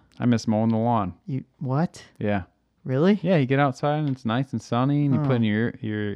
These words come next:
Speaker 1: earbuds.
Speaker 2: I don't miss that. <laughs>
Speaker 1: I mean, it's a
Speaker 2: I don't
Speaker 1: quick
Speaker 2: like
Speaker 1: thing.
Speaker 2: doing snow either, but, you know.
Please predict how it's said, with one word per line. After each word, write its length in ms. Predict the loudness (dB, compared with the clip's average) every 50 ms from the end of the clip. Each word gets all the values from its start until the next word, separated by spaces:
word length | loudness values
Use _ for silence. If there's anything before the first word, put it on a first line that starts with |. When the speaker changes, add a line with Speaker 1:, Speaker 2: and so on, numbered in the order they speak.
| -4 -4 -2
Speaker 1:
earbuds. 500 | 0 0 0 0 0 -4 -6 -14 -20 -20 _ _ _ -10
Speaker 2:
I 100 | -8 -8
don't 180 | -8 -6 -8
miss 200 | -8 -8 -10 -12
that. 240 | -12 -8 -8 -8 -8 -8 -12 -10 -2 2
<laughs> 1700 | 2 2 2 2 -2 -4 -4 0 4 4 4 4 2 0 0 0 4 4 4 4 4 2 -4 -2 0 0 -2 -2 -2 -2 -4 -4 -4 -4 _ _ _ _ _ _ _ -10 -10 -10 -10 -14 -10 -4
Speaker 1:
I 60 | -2
mean, 140 | 0 0 0
it's 120 | -2 -4
a 40 | -2 2
Speaker 2:
I 100 | 4 6
don't 100 | 6 8
Speaker 1:
quick 80 | 8
Speaker 2:
like 220 | 8 8 6 6 4
Speaker 1:
thing. 140 | 0 -6 -8 -4
Speaker 2:
doing 280 | 0 2 4 4 2 0
snow 460 | -2 0 2 4 6 6 6 6 6
either, 480 | 6 4 4 4 4 4 6 4 4 2
but, 320 | 2 2 2 2 2 0 0
you 160 | 0 0 0
know. 300 | 0 0 -2 -2 -4